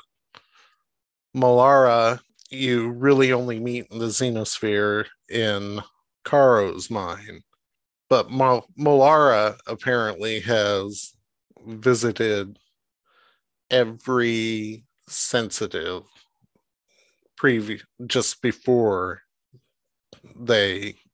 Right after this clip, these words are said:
became sick. And she seems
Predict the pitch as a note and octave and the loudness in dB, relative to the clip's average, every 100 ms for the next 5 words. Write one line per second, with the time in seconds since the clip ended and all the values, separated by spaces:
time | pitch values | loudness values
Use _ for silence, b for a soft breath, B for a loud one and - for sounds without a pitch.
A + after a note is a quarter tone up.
0 | _ A2 - G#2+ F#2+ - - F#2 - - | _ -8 -4 -4 -4 -6 -2 -4 -6 -14
1 | - _ _ _ _ _ _ _ _ _ | -20 _ _ _ _ _ _ _ _ _
2 | - G#2+ - - C3 - B2+ A#2 A2+ A2 | -6 -4 -4 -2 -2 0 -2 -2 -6 -8
3 | G#2+ - | -12 -16